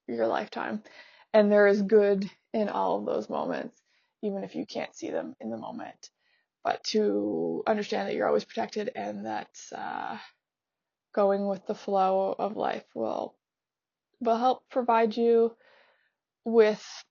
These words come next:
pleasure and joy. And, uh, yeah, in turn, you will be more creative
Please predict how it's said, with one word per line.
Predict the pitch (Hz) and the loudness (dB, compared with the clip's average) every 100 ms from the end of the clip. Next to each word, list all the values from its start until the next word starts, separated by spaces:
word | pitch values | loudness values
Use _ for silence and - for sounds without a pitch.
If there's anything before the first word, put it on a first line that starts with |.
| _ | _
pleasure | - 226 208 220 214 208 208 208 - | 4 6 6 6 4 4 4 2 0
and | 214 196 196 190 190 190 190 - - _ _ _ _ _ | 0 2 4 2 0 -6 -8 -12 -18 _ _ _ _ _
joy. | - 202 196 190 190 185 190 180 _ _ _ _ _ _ _ _ _ _ | -6 -2 2 2 0 -2 -4 -10 _ _ _ _ _ _ _ _ _ _
And, | 208 190 190 185 185 | -10 -8 -8 -8 -10
uh, | 208 - - - 214 - _ _ _ _ _ _ _ _ _ _ _ _ _ _ | -10 -10 -8 -8 -10 -14 _ _ _ _ _ _ _ _ _ _ _ _ _ _
yeah, | 240 240 - _ _ _ | -6 -6 -8 _ _ _
in | 214 208 | -6 -6
turn, | - 208 202 196 | -4 -4 -4 -4
you | 196 | -6
will | 196 | -6
be | 208 | -6
more | 196 190 | -6 -6
creative | 190 208 214 214 | -8 -6 -6 -6